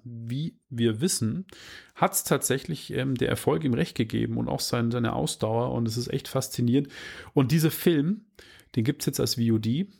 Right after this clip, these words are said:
der lief im Kino, glaub ich, Anfang des Jahres, ist absolut sehenswert, weil man fiebert so mit und, äh, wie Will Smith sich da reinhängt und was der für, was du denkst, was du für eine, wie du dran glauben musst, dass du das schaffen kannst und wie er seine Kinder gepusht hat und auch was das für harte Entbehrungen waren und wie er selber dann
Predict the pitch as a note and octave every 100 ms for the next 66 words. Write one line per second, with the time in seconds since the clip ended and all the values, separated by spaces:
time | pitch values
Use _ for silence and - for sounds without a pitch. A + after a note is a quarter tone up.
0 | - A2 A#2 - B2 - C3+ C3 A#2+ A2+
1 | B2+ - A#2 A2 A2+ B2 C#3+ - - -
2 | _ - - C#3 D#3+ - B2+ A2+ A#2+ A2+
3 | G2 F#2+ G#2 G#2+ A#2 A2+ - D3+ D3 B2+
4 | - D3 D#3 C#3+ D#3 - - A#2+ A#2 A2+
5 | - C3+ - - - B2 B2 C3 C#3 -
6 | D3+ - C#3 - B2+ A#2 A#2+ C#3+ A2+ C3
7 | C#3+ - B2 A#2 B2 - C3+ - C#3+ C3
8 | - C3+ - C3+ C#3 D#3 C#3 - C3+ -
9 | C3+ B2+ C3 C3+ D3 C#3+ C3 - C3+ C3+
10 | B2+ A#2+ G3 F#3 B2+ A#2 A2+ - - -
11 | - - - - - B2 A2 - B2+ C3
12 | B2 B2 B2+ - - F3+ - D#3 - C3+
13 | C#3+ - A2+ B2 A#2+ A#2+ A2+ E3 E3 C3+
14 | B2 - E3+ - C#3+ A#2+ A2+ - A2 B2
15 | B2 - B2 G#2 A#2+ D3+ B2+ A#2 B2 D3
16 | D#3 B2+ A2+ A2+ A#2 A2+ A2 A#2 B2+ A#2+
17 | C3+ C#3+ B2 A#2+